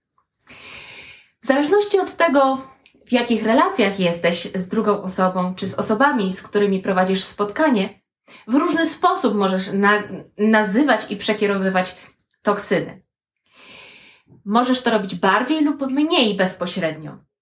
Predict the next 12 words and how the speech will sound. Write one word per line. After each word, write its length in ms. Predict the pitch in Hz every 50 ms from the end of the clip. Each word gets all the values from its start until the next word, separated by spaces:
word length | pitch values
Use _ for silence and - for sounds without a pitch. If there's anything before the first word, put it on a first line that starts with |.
| _ _ _
Jeżeli 420 | 214 247 285 277 269 285 277 277
kogoś 280 | 277 269 262 254 269 240
dobrze 300 | - 285 285 - 262 262
znasz, 460 | 247 233 208 214 254 254 - - -
możesz 240 | 247 269 311 311 -
powiedzieć 420 | - 311 302 311 302 302 294 -
wprost: 460 | - - 330 277 208 185 - - - _ _ _ _ _ _ _ _ _ _ _
„Mam 180 | - 269 302 320
wrażenie, 380 | 330 330 320 262 294 294 294 285
że 100 | 294 294
krytykujesz”. 840 | - 302 320 - 294 277 - 220 160 147 139 - - - - _ _ _ _ _ _ _ _ _ _ _ _ _ _ _ _ - -
Albo: 580 | 220 233 226 226 233 233 226 220 - - _